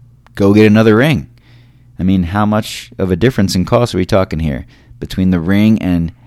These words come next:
having a massive barge of trash pull over, having all the workers dig through for your ring, doesn't seem to make a lot of sense. And, you know,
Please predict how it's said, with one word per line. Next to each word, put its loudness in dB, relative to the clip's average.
having 0
a -2
massive -2
barge 2
of -6
trash -2
pull 0
over, 2
having 0
all 4
the 4
workers 2
dig -2
through -2
for -6
your 0
ring, 0
doesn't 2
seem 0
to 0
make -2
a -2
lot 0
of -6
sense. -6
And, -2
you 0
know, 0